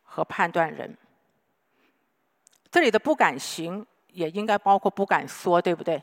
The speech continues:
对前面讲的不狂傲，管好我们的口是一样的。那么看来我们觉得会说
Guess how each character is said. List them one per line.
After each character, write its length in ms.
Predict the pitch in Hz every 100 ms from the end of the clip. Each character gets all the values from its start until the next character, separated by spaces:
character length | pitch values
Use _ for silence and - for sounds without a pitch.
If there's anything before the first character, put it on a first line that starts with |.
| _
对 100 | 240
前 180 | 226 196
面 140 | 208
讲 160 | 202 185
的 80 | 185
不 180 | 262 233
狂 240 | 185 196
傲， 260 | 233 220 - - - -
管 180 | 185 196
好 100 | 208
我 60 |
们 100 | 165
的 120 | 170 180
口 360 | - 175 147 - -
是 180 | - 175
一 160 | 170
样 280 | 190 185 165
的。 120 | 151 - _ _ - - - -
那 60 |
么 120 | 392
看 280 | 359 415 370
来 200 | 320 285
我 160 | 302 247
们 280 | 247 277 302
觉 180 | 247 240
得 100 | 302
会 140 | 294
说 140 | 285